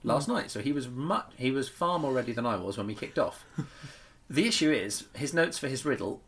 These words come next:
Speaker 1: uh, consisted of the word riddle with a couple of exclamation marks after it.
Speaker 2: <laughs> It did. Well, that was about five A M when I fell asleep.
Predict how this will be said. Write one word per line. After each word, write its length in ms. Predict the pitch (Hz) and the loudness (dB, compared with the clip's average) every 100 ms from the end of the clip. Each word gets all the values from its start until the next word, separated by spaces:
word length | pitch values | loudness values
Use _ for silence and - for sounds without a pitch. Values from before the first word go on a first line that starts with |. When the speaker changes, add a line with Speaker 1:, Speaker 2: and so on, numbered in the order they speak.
| - | 0
Speaker 1:
uh, 280 | 120 117 113 | 4 4 2
consisted 480 | 127 117 127 - 123 | -2 -4 -4 -4 -6
of 300 | 113 - - | -6 -8 -8
the 80 | |
word 300 | 123 123 120 | 0 2 2
riddle 320 | 123 135 - - - - - | 2 0 -2 -8 -18 -20 -8
with 160 | 120 113 | -2 -2
a 40 | |
couple 220 | 120 117 | -2 -2
of 80 | 110 | 0
exclamation 520 | 107 - 120 117 104 | -2 -2 -2 -2 -2
marks 240 | 95 90 104 | -4 -2 -2
after 260 | 90 - | -2 -4
it. 100 | 92 - | -8 -6
Speaker 2:
<laughs> 60 | - | -6
It 180 | - | -6
did. 140 | - - - - - - - - | -8 -10 -12 -20 -20 -20 -18 -12
Well, 80 | 170 | -6
that 100 | 160 | -6
was 120 | 147 | -6
about 240 | 151 151 147 | -8 -8 -4
five 300 | - 151 151 | -2 0 2
A 40 | 151 151 | 2 0
M 120 | 139 | -2
when 100 | 135 | -8
I 20 | |
fell 180 | - 139 | -8 -6
asleep. 380 | 139 - 170 | -4 -4 -4